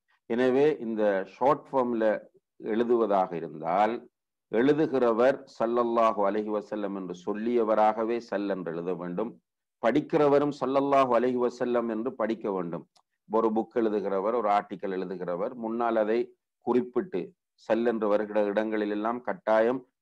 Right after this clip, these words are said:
ஸல்லல்லாஹு அலைஹி வஸல்லம் என்று சொல்லிக் கொள்ளுங்கள் என்று எழுதினால் பரவாயில்லை. அதை விடவும் மிகவும் ஏற்றமானதும் சிறந்ததும் இந்த சலவாத்தினுடைய முழு வடிவத்தை ஸல்லல்லாஹு அலைஹி வஸல்லம் என்று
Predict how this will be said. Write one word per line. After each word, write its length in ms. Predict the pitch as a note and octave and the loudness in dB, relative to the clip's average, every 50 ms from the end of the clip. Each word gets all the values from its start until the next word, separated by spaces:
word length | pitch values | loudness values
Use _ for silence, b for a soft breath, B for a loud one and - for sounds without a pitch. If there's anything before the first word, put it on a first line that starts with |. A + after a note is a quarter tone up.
| _ _ - | _ _ -4
ஸல்லல்லாஹு 400 | A#2+ B2 B2+ C3 B2+ B2+ B2 A#2+ | 0 2 2 2 4 6 4 4
அலைஹி 160 | A#2 A#2 A2 | 4 2 -2
வஸல்லம் 280 | - A#2 A#2 A2+ G#2 A2 | -4 -4 -2 -2 -2 -2
என்று 180 | G#2 G2+ G2 | -4 -6 -8
சொல்லிக் 360 | F#2 - G#2 G#2+ A2+ A2 - - | -8 -8 -6 -4 -4 -4 -4 -4
கொள்ளுங்கள் 360 | A2 G#2 G2+ G2 G2 G2 F#2+ | -4 -2 -2 -2 -4 -4 -4
என்று 200 | F#2 F#2 F2 F2+ | -4 -6 -6 -6
எழுதினால் 400 | F2+ G2 G#2 A2+ B2 C3 B2 - | -6 -4 -6 -4 -4 -6 -6 -4
பரவாயில்லை. 520 | G#2+ F#2+ F#2 E2+ F2 D#2+ D#2 E2 D#2+ - - _ _ _ _ | -4 -4 -4 -4 -4 -6 -6 -10 -12 -14 -16 _ _ _ _
அதை 240 | - F#2+ G#2 A#2 A2+ G#2+ | -4 -2 0 2 0 2
விடவும் 540 | G#2+ A#2+ B2 C3+ C3 A#2+ A#2+ A2+ G#2+ - - | 0 2 4 4 4 4 2 0 -2 -6 -10
மிகவும் 500 | G#2 G#2 G#2+ - C3 B2 A2+ G#2+ F#2+ F2+ - _ - | -10 -10 -6 -2 -2 0 0 0 -4 -6 -10 _ -4
ஏற்றமானதும் 760 | G#2 G#2+ - - A2+ G2+ G2+ G2 F#2+ F#2+ F#2+ F2+ F2 F2+ E2+ | -4 -4 -2 -2 -6 -6 -4 -4 -4 -4 -6 -6 -8 -8 -10
சிறந்ததும் 640 | E2 - - F#2+ G2 F#2+ F#2 F2 F2+ E2 F2 F2 F2 F2 _ _ _ _ _ _ _ - | -12 -12 -6 -6 -4 -4 -4 -6 -6 -4 -6 -8 -8 -10 _ _ _ _ _ _ _ -8
இந்த 200 | G2+ G2+ G2 G2 F#2 F2+ F2 F2 | -6 -4 -2 0 0 0 0 -2
சலவாத்தினுடைய 840 | - - G#2 G#2+ A#2 A#2 A2 G#2 F2+ - - F#2 F#2 F2 F2 F2 F2 E2+ E2+ - - | -4 -2 0 2 4 4 4 2 2 -2 -12 -10 -8 -6 -6 -4 -4 -4 -4 -6 -8
முழு 280 | G2 G2+ G#2+ A2 G#2 | -6 -4 -2 -2 0
வடிவத்தை 500 | F2+ F#2 F#2 F#2+ F#2+ F#2+ F2+ F2+ - E2+ - | 0 0 0 0 -2 -4 -4 -6 -10 -12 -12
ஸல்லல்லாஹு 600 | - - F#2 F#2+ F#2+ F#2 F2+ F2+ F2+ F2 F2 D#2+ | -10 -10 -8 -6 -4 -4 -4 -4 -4 -6 -6 -8
அலைஹி 260 | E2 E2+ F#2 F#2+ F#2 | -8 -6 -6 -6 -6
வஸல்லம் 480 | F2+ F2 F2+ F2+ F2+ E2+ E2 D#2+ D#2+ | -8 -8 -10 -10 -10 -8 -8 -10 -10
என்று 260 | D#2+ D#2+ D#2+ E2 D#2+ | -12 -14 -12 -10 -10